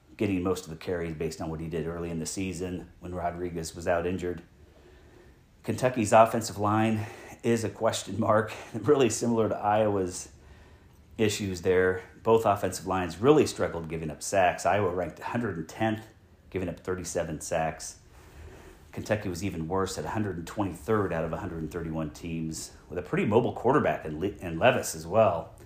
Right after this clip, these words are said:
But they gave up forty-two sacks this season. The line wasn't great at opening holes in the running game.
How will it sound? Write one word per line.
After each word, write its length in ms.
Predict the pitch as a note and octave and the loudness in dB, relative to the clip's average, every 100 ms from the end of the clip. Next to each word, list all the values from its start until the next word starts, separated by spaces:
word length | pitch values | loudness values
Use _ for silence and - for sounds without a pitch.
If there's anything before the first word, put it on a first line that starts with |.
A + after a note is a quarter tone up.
| - - - | -20 -18 -2
But 80 | |
they 120 | G#2+ B2 | 0 4
gave 220 | A#2+ G#2+ | 4 2
up 140 | G#2 | -2
forty-two 540 | - G#2 G#2+ F#2 A2 G#2 | -4 -2 -2 -2 -2 -2
sacks 380 | G#2+ G2 G2 | 0 0 0
this 200 | - F#2+ | -6 -6
season. 540 | - F#2 F#2 F#2+ F#2+ - - - - - - - - - - - - | -6 -4 -4 -4 -6 -8 -20 -20 -20 -20 -20 -18 -18 -20 -20 -18 -6
The 80 | |
line 320 | F2+ G2+ G#2+ G#2 | 0 4 4 2
wasn't 240 | G#2 F#2 | 0 -2
great 240 | G#2+ G#2+ | 2 4
at 140 | G2+ - | 2 2
opening 320 | G#2+ A2 G2 | 0 2 0
holes 560 | - G#2+ A2 A2 G#2+ - | 2 2 4 2 -2 -8
in 60 | F#2 | -6
the 80 | F#2 | 0
running 240 | G2+ A2 | 2 2
game. 440 | F#2+ G2+ A2 A#2 | 2 2 2 2